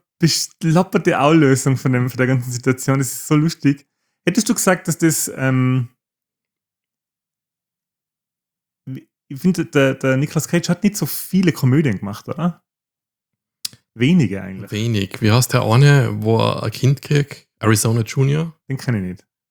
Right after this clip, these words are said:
Speaker 2: Der ist ziemlich lustig, muss ich sagen.
Speaker 1: Okay.
Speaker 2: Ja. Was hat er denn noch gemacht?
Speaker 1: Aber ich glaub, das ist der lustig-,
Speaker 2: Nein.
Speaker 1: ich glaub, das ist der lustigste Film mit Nicolas Cage, oder?
Speaker 2: Boah, der ist schon jetzt, ja, den würde ich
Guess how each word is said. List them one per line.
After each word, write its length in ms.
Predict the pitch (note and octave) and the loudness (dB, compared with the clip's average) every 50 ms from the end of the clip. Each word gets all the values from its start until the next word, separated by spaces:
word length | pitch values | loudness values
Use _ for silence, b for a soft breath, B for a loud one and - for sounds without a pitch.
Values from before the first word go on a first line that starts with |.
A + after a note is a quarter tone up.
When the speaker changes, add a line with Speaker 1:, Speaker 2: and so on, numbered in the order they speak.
| _ _ _ _ _ - | _ _ _ _ _ -2
Speaker 2:
Der 160 | G#2+ G#2 A2 | 0 0 0
ist 200 | A2 - - - | 0 -2 -4 -2
ziemlich 320 | - A#2 G2 F2+ F2 - - | 0 0 0 0 -2 -4 -6
lustig, 360 | F2 E2 - - F2+ F2 G2 | -8 -8 -8 -8 -12 -10 -10
muss 160 | F#2 F2 - - | -12 -14 -14 -14
ich 60 | - | -8
sagen. 60 | - G#2+ F#2 | -8 -8 -6
Speaker 1:
Okay. 280 | - B2+ B2+ C#3 C#3 F#2 | -4 -4 -2 -2 -2 -6
Speaker 2:
Ja. 220 | F2+ G2+ A2 A2 - _ _ _ _ _ _ _ _ _ _ _ _ _ _ _ _ _ _ _ _ _ _ _ - | -8 -10 -12 -12 -14 _ _ _ _ _ _ _ _ _ _ _ _ _ _ _ _ _ _ _ _ _ _ _ -20
Was 140 | - - | -20 -20
hat 100 | - - | -18 -8
er 60 | - G2 | -6 -4
denn 80 | F#2+ | 0
noch 160 | G2 G#2+ A2+ | 0 0 0
gemacht? 400 | - F#2+ F#2 - - - - _ _ _ _ _ _ _ _ _ _ _ _ _ _ _ _ _ _ _ _ _ _ _ _ _ _ _ _ _ _ _ _ _ _ _ _ _ _ _ _ _ _ _ _ _ _ _ _ _ _ _ - | 0 -2 -4 -4 -6 -14 -20 _ _ _ _ _ _ _ _ _ _ _ _ _ _ _ _ _ _ _ _ _ _ _ _ _ _ _ _ _ _ _ _ _ _ _ _ _ _ _ _ _ _ _ _ _ _ _ _ _ _ _ 0
Speaker 1:
Aber 80 | B2+ C3+ | 0 2
ich 60 | C#3+ | 2
glaub, 120 | E3 - - | 2 0 -2
das 100 | F#3+ - | -4 -6
ist 80 | - | -4
der 80 | F3 D#3 | -4 -4
lustig-, 220 | D3+ A2 G2+ G#2+ | -4 -4 -4 -4
Speaker 2:
Nein. 300 | B2+ C#3+ C3 A#2+ G#2+ G2+ _ _ _ | -4 -4 -6 -6 -10 -12 _ _ _
Speaker 1:
ich 80 | - C3+ | -2 -2
glaub, 100 | F3+ F3+ | -2 -2
das 80 | G#3+ | 0
ist 60 | - - | 0 2
der 80 | F3 | 2
lustigste 440 | F#3 A#3+ A#3 - - F#3 - - - | 2 2 0 -2 -6 -8 -4 -4 -6
Film 280 | - - F3+ E3 D3 A#2+ | -4 -2 0 0 0 0
mit 100 | G#2 G2+ | 0 -2
Nicolas 280 | G2+ - - G#2 - | -4 -6 -8 -10 -10
Cage, 280 | - - G2+ G2 - - | -8 -8 -10 -8 -4 -4
oder? 340 | B2 D#3+ G3+ A3 - _ _ _ _ _ _ _ _ _ _ _ | -2 -2 -2 -4 -4 _ _ _ _ _ _ _ _ _ _ _
Speaker 2:
Boah, 160 | - G2+ F#2+ | -2 0 2
der 100 | F#2 F2+ F2+ | 2 2 0
ist 120 | F#2+ - | 0 -4
schon 180 | - - G2+ G2 | -6 -4 -4 -4
jetzt, 340 | F#2 - - - _ _ _ _ - | -4 -6 -10 -20 _ _ _ _ -4
ja, 200 | A2 A2 G#2 F#2+ | -2 0 2 2
den 140 | F#2+ F#2+ F#2+ | 0 0 -2
würde 180 | F#2+ F#2+ F2+ | -2 -4 -6
ich 80 | F#2 | -8